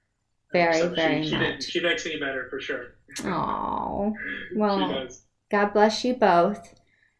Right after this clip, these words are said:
Speaker 1: God bless your
Speaker 2: You
Speaker 1: mother.
Speaker 2: too.
Speaker 1: And I will keep her in my heart and to continue moving forward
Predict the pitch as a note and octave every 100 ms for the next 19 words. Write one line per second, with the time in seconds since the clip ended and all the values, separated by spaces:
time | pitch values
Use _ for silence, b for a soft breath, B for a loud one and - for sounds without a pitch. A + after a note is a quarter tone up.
0 | _ - F3 F#3+ F#3+ - F#3 F3 D3 -
1 | - C#3+ C3+ - - E3 D#3+ D#3 D#3 -
2 | E3 D#3 E3 - F3 F3+ E3+ E3 E3+ F3+
3 | F3 D#3+ D3+ C#3+ - - - D#3+ D3+ -
4 | E3 D3 - E3 E3 E3 D#3+ D#3 D#3 -
5 | D#3 D#3 D3+ D3 D3 C#3